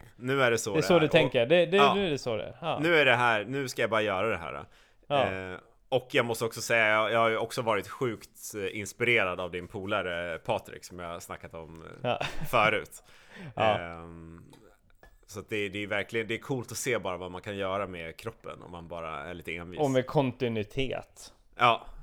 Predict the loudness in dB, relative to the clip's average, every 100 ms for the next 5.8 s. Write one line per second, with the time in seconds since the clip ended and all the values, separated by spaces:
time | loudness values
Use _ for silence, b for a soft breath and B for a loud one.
0 | b b b -6 -4 -2 4 4 6 4
1 | 2 2 0 2 -2 -2 -6 -8 -8 -8
2 | -8 -10 -8 -6 -6 -10 -16 -18 _ _
3 | -4 0 2 2 2 0 -4 -6 -6 -6
4 | -4 0 0 -2 -6 -10 -10 -18 -18 -20
5 | _ _ _ _ -8 -6 -6